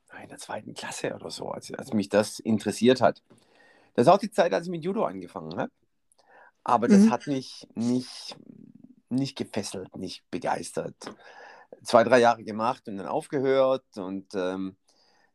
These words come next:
Speaker 1: dann so mit dreizehn, vierzehn, da habe ich mich für Karate interessiert und dann auch gleich angefangen zu trainieren in Stuttgart. Und, äh, ab dem Moment war ich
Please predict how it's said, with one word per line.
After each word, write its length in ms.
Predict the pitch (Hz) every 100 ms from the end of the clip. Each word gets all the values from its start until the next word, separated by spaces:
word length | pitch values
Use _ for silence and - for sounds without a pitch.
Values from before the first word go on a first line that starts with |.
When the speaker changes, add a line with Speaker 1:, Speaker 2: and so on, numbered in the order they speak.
| _
Speaker 1:
dann 600 | 127 139 220 277 277 294 _ _ _
so 260 | - - 131
mit 260 | 123 117 - - - -
dreizehn, 440 | 123 165 196 190
vierzehn, 880 | 170 180 196 - 185 175 175 170 -
da 680 | 131 131 151 160 160 160 156 _ _ _ _ - _ _
habe 180 | 123 135
ich 60 |
mich 120 | 131 -
für 80 |
Karate 380 | 104 101 90 -
interessiert 560 | 196 175 175 - 190 180
und 80 | 143
dann 80 | 139
auch 120 | 139
gleich 180 | 139 135
angefangen 540 | 143 139 139 131 - -
zu 100 | -
trainieren 520 | - 143 151 139 117
in 120 | 98
Stuttgart. 480 | - 98 - 135 - _ - - _ _ -
Und, 400 | 127 127 123 127
äh, 320 | 113 113 98 - _ _ _
ab 240 | 139 147 -
dem 120 | 165
Moment 480 | 156 139 127 123 110
war 240 | 107 101
ich 440 | 101 - - -